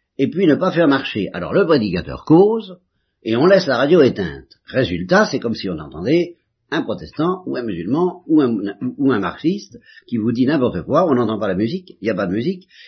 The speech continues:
on pourrait ouvrir la radio, mais on n'ouvre pas, alors on n'entend rien. Et par conséquent, tout se passe comme si on n'avait pas la foi. On a la foi, mais on la fait pas marcher. Et à force de pas la faire marcher, un beau jour, qu'est-ce qu'on risque de faire ? Ah, on risque de faire ce que font certains. C'est-à-dire que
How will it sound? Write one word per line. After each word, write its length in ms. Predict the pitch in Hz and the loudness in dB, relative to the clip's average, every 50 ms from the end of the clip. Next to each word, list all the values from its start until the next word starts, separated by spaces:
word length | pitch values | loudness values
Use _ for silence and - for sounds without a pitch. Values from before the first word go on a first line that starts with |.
| - - | -12 -8
on 140 | 101 104 95 | -6 0 4
pourrait 280 | 156 202 226 247 254 | 8 8 10 10 10
ouvrir 340 | 254 226 175 147 147 127 101 | 8 8 6 6 4 4 2
la 80 | 85 80 | 0 -4
radio, 300 | - 76 - 78 78 73 | -8 -10 -12 -14 -6 0
mais 120 | 117 170 | 2 4
on 80 | 208 240 | 4 4
n'ouvre 360 | 240 202 139 123 117 92 - | 4 4 4 4 2 2 0
pas, 200 | - 80 - _ - | -8 -12 -14 _ -10
alors 300 | - 107 131 175 226 226 | -4 0 2 4 4 4
on 100 | 240 240 | 4 4
n'entend 300 | 214 185 135 - 123 107 | 4 4 4 2 -2 -4
rien. 240 | 87 101 101 82 85 _ _ - - - _ _ | -4 -6 -6 -8 -10 _ _ -20 -20 -20 _ _
Et 80 | - - | -14 -12
par 120 | 127 - | -6 0
conséquent, 380 | - 180 175 180 170 175 165 - | 2 2 2 2 2 2 2 2
tout 140 | - 180 | 2 0
se 100 | 156 - | -2 -2
passe 160 | - 170 127 - | -4 -8 -8 -6
comme 140 | - 107 | -6 -8
si 120 | 113 - 202 | -6 -4 -2
on 60 | 208 | 0
n'avait 280 | 180 143 123 131 127 - | 0 2 0 -2 -2 -2
pas 180 | - 226 185 | -2 -2 -2
la 160 | 117 87 73 _ _ | -4 -6 -10 _ _
foi. 180 | 67 65 65 - | -20 -20 -18 -14
On 160 | 76 101 147 | -8 -6 -4
a 80 | 208 | -4
la 140 | 233 247 220 | -2 -4 -4
foi, 340 | - - 180 165 165 170 _ _ _ _ _ _ _ _ _ _ _ _ _ _ _ _ _ _ _ _ _ _ _ _ _ _ - - 113 | -6 -6 -8 -8 -8 -10 _ _ _ _ _ _ _ _ _ _ _ _ _ _ _ _ _ _ _ _ _ _ _ _ _ _ -16 -10 -8
mais 80 | 135 | -4
on 80 | 143 147 | -4 -2
la 120 | 139 135 | -4 -2
fait 120 | 104 139 131 | -4 -4 -4
pas 160 | - 185 196 | -2 -2 0
marcher. 520 | 165 147 - - - - - 92 87 _ _ _ | 0 -2 -4 -4 -10 -12 -12 -14 -14 _ _ _
Et 100 | - 104 | -10 -8
à 60 | 123 | -8
force 220 | - 165 196 165 - | -6 -6 -6 -4 -4
de 40 | 156 | -4
pas 120 | 147 135 | -4 -2
la 100 | 123 107 | -4 -4
faire 120 | 98 104 | -6 -6
marcher, 420 | 90 92 98 - - 190 214 202 - - | -6 -8 -8 -6 -4 -6 -6 -6 -6 -6
un 140 | 156 170 | -2 0
beau 180 | 165 131 131 123 | 2 2 2 2
jour, 380 | 101 101 101 98 87 76 - - | 2 0 -2 -4 -4 -6 -8 -10
qu'est-ce 180 | - 170 151 - | -8 -8 -8 -6
qu'on 120 | 139 127 | -6 -6
risque 220 | 110 110 104 90 | -4 -4 -6 -6
de 80 | 80 90 | -8 -10
faire ? 320 | - - 87 80 73 69 _ _ _ _ _ _ _ _ _ _ - | -10 -10 -16 -16 -16 -18 _ _ _ _ _ _ _ _ _ _ -8
Ah, 140 | - - 151 | -8 -6 -6
on 40 | |
risque 200 | - 151 175 135 | -2 -2 -2 -2
de 60 | 104 90 | -2 -4
faire 140 | 107 117 | -6 -8
ce 120 | - - 127 | -6 -6 -6
que 60 | 107 | -4
font 140 | 117 147 139 | -4 -4 -4
certains. 380 | - 110 92 - - 92 85 82 _ _ _ _ _ _ _ _ | -4 -4 -8 -6 -8 -12 -12 -12 _ _ _ _ _ _ _ _
C'est-à-dire 340 | - 85 104 127 147 135 90 | -12 -10 -8 -6 -6 -6 -8
que 100 | - 87 | -8 -14